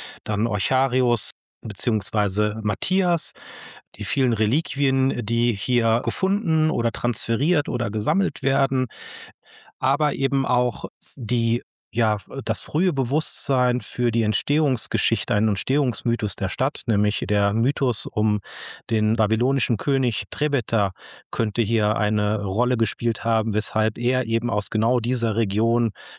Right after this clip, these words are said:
gekommen sein soll, aus dem weiteren östlichen Gebiet, aus dem Orient. Allerdings sein Sarkophag, wie auch immer, bleibt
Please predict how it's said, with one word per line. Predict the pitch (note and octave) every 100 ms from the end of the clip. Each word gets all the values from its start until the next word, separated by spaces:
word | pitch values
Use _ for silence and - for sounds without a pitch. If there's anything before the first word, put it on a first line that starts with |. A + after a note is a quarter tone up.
| -
gekommen | G#2+ - C3+ B2+
sein | G2+ G2+ G#2 G#2
soll, | G2+ F#2 F#2+ G#2 - - -
aus | - F#2
dem | - G2+ G2+
weiteren | A2+ A2+ A#2+ G#2 G#2 A2 - _ - -
östlichen | A#2+ A2+ - G#2+ A#2+ G#2 G#2
Gebiet, | G2 F#2 B2+ B2 A2+
aus | G#2+ -
dem | A2
Orient. | A#2 A2+ G#2+ G2 F#2+ - - - - -
Allerdings | - E3+ F3 F3+ -
sein | - C#3+
Sarkophag, | C3+ D3+ C#3+ - F3 G#3+ -
wie | F3 C3+
auch | C3+
immer, | E3+ F3+ F3
bleibt | - C#3+ D#3 - -